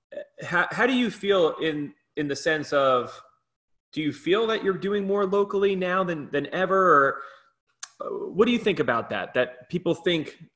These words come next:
"Oh, well, Hebert Gutters, that, that was a local company, but now they converted to the Brothers, and now this is this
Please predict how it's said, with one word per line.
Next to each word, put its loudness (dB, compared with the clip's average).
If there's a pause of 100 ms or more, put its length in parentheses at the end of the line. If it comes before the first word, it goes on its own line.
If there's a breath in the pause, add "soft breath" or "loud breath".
(600)
"Oh, 4
well, 0
Hebert 4
Gutters, 4
that, 0
that 4
was -2
a 0
local 2
company, -4
but -2
now 2
they 0
converted -2
to -4
the -4
Brothers, 2 (340 soft breath)
and -2
now 4
this 0
is -8
this 0